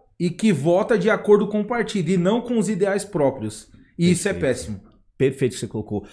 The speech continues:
Speaker 2: Você falou, pe-, vamos citar mais um exemplo, né? Tanto é que as cláusulas de barreiras, eles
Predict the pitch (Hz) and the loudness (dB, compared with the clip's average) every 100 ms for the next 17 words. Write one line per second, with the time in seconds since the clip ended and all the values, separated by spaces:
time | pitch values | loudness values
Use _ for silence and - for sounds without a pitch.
0 | - - 156 160 185 190 - 127 190 214 | -14 -6 -4 0 0 0 -2 -2 -2 -4
1 | 190 170 160 160 127 131 123 131 127 131 | -4 -4 -4 -2 -2 -2 -2 -4 -4 -4
2 | 160 170 156 147 - 139 131 123 - 147 | -4 -2 0 -2 -2 -2 0 -2 -2 -2
3 | 151 131 113 107 104 131 160 113 - - | -2 -4 -6 -6 -4 -2 -2 -4 -4 -6
4 | 107 101 - - | -4 -4 -6 -8